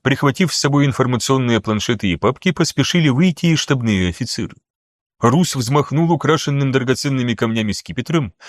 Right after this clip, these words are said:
и вокруг реклюзиама поднялись маскирующие экраны. Несмолкаемый гул мостика мгновенно исчез, и стало тихо, как в монастырской келье. Король волков небрежно бросил скипетр на обитый красной кожей капитанский трон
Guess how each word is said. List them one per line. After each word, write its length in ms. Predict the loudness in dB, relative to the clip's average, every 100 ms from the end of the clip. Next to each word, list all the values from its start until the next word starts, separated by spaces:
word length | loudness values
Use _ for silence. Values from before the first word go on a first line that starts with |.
| -20 _
и 100 | 2
вокруг 380 | 2 2 0 0
реклюзиама 640 | 0 0 0 2 4 2
поднялись 560 | 2 0 2 0 0 -2
маскирующие 880 | -6 -2 -2 0 -2 -4 -4 -2 -2
экраны. 360 | -2 -4 -6 -20 _ _ _ _ _
Несмолкаемый 840 | -2 0 2 0 2 0 2 0 0
гул 280 | 2 0 2
мостика 460 | 0 0 -2 0
мгновенно 640 | 0 0 0 0 -2 -4
исчез, 560 | -4 -4 -6 -6 -10 -16 -20 -2
и 120 | -2
стало 380 | 0 0 2 0
тихо, 380 | 2 0 2 0
как 200 | 0 -2
в 20 |
монастырской 720 | -2 -2 -2 -4 -4 -6 -6
келье. 440 | -4 -8 -8 -20 _ _ _ _ _ _
Король 320 | 0 2 4
волков 520 | 4 2 2 0 2
небрежно 520 | 0 2 4 2 2 2
бросил 380 | 2 2 -2
скипетр 520 | -4 -4 -4 0 0 2
на 140 | 2
обитый 340 | 2 2 0
красной 380 | 2 0 2 -4
кожей 320 | 0 0 0
капитанский 580 | -2 -2 0 0 -2 -8
трон 380 | -2 -2 -2 -6